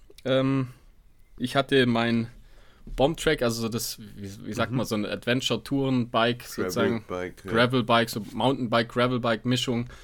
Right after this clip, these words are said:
Speaker 1: Mein Vater hatte, ähm, hatte ein, ein E-Bike mit, äh, mit im Prinzip so einem Anhänger. Also er hatte das, sag ich mal, achtzig Prozent des Gepäcks. Ich hatte so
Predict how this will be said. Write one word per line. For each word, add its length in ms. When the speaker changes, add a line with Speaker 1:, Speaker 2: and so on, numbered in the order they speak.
Speaker 1:
Mein 220
Vater 300
hatte, 400
ähm, 380
hatte 400
ein, 300
ein 180
E-Bike 580
mit, 320
äh, 400
mit 160
im 80
Prinzip 260
so 100
einem 120
Anhänger. 460
Also 240
er 100
hatte 180
das, 300
sag 300
ich 40
mal, 120
achtzig 360
Prozent 440
des 120
Gepäcks. 640
Ich 160
hatte 300
so 320